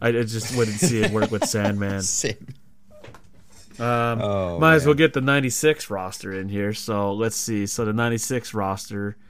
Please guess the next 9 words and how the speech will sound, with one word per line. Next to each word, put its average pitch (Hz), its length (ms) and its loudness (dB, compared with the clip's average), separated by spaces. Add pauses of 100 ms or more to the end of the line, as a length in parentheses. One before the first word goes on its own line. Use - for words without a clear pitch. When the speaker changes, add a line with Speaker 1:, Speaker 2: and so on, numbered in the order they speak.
(440)
Speaker 1:
um, 101 560 2 (1200)
Blue 147 200 6
Meanie 147 300 6
would 135 200 4
have 123 100 0
been. 131 180 4
Uh, 104 280 2
Blue 131 180 2
Meanie, 123 520 2